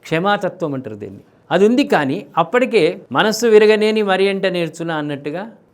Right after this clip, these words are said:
బాధపడేవాళ్ళు బాధపడుతూనే ఉంటారు. మనస్సు గాయపడ్డదనుకోండి కోపం వల్ల, మనం దాన్ని మార్పు చేయలేం. కాబట్టి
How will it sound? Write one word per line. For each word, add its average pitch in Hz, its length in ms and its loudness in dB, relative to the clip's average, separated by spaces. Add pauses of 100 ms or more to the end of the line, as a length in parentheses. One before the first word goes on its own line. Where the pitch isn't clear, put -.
బాధపడేవాళ్ళు 160 680 -4 (100)
బాధపడుతూనే 123 580 -12
ఉంటారు. - 260 -20 (340)
మనస్సు 151 260 -8 (120)
గాయపడ్డదనుకోండి 123 840 -8 (200)
కోపం 117 300 -8
వల్ల, 113 160 -14 (400)
మనం 110 160 -14 (260)
దాన్ని 107 280 -14
మార్పు 113 360 -14
చేయలేం. 98 340 -16 (200)
కాబట్టి 110 340 -16